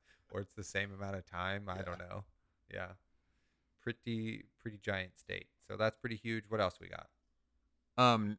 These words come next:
Speaker 2: Nationals has been announced. U S Nationals will be taking place at the end of September in North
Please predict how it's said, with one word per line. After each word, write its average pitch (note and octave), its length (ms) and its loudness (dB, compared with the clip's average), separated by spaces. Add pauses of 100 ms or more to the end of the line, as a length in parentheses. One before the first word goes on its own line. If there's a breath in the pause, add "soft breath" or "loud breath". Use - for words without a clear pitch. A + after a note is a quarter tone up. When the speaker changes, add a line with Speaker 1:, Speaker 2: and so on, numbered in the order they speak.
Speaker 2:
Nationals A2 880 0
has F#2 140 -6
been G2 220 4
announced. F2+ 540 2
U A2 200 2
S F#2+ 220 -2
Nationals F2 600 -4
will G2 120 -6
be F#2 120 -6
taking F#2+ 440 -6
place F#2 320 -4
at - 100 -16
the F2 120 -10
end G2+ 200 0
of G2+ 100 -2
September G2 600 0
in F2 220 -4
North G2 280 -2